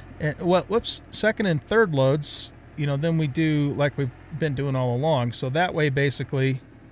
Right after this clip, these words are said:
we're running, uh, you know, three, three loads at a time instead of just two. And I think that should work okay. I gotta just be careful going <laughs> around this corner here.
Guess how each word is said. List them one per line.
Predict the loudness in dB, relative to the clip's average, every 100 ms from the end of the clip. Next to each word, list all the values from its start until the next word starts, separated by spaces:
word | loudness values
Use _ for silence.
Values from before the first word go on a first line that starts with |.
| -20 -20 -20 -20 -20 -20 -20 -20 -20 -20 -20 -20 -20 -20 -20 -10
we're | -2 0
running, | 2 2 4 2 0 -2
uh, | 0 4 4 2 0
you | 0
know, | 0
three, | -2 -2 0 0 -2 -8
three | -4 0
loads | 2 2 2
at | -2
a | -2
time | -2 0 0
instead | -2 -4
of | -4
just | -4 -6 -6
two. | -4 -4 -4 -8 -20 -20 -20 -20 -20 -20 -20 -16
And | -8
I | -8
think | -6 -6 -6 -2
that | -2 -2
should | -4 -4 -2
work | -2 -4 -4
okay. | -6 -4 -4 -4 -8
I | -8
gotta | -4 -4 -6 -10
just | -10 -8
be | -8
careful | -2 -2 -2 -2
going | 0 2
<laughs> | 2
around | 0 2
this | 0 0
corner | 0 0 2
here. | 2 0